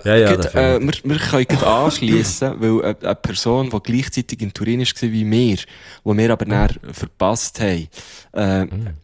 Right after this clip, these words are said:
Speaker 2: hat hier gerade eine Frage gestellt. Das ist irgendwie
Speaker 1: Oh,
Speaker 2: sehr
Speaker 1: ja.
Speaker 2: metamässig und vor allem auch,
Speaker 1: Ja.
Speaker 2: weil es, weil es um Spritz geht in dieser Frage.
Speaker 1: Oh ja.
Speaker 2: Äh, die Frage ist, äh,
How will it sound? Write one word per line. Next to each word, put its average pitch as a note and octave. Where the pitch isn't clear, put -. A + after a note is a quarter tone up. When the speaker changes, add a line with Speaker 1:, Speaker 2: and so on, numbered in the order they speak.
Speaker 2:
hat G#2+
hier A2+
gerade -
eine F#2+
Frage -
gestellt. E2+
Das F2+
ist G2
irgendwie A2+
Speaker 1:
Oh, G2
Speaker 2:
sehr A2+
Speaker 1:
ja. -
Speaker 2:
metamässig B2+
und G#2+
vor -
allem A2
auch, A2+
Speaker 1:
Ja. G#2
Speaker 2:
weil G2
es, -
weil G#2
es F#2+
um G2
Spritz -
geht E2+
in -
dieser F#2
Frage. D#2
Speaker 1:
Oh F#2
ja. G2+
Speaker 2:
Äh, -
die -
Frage B2+
ist, -
äh, G#2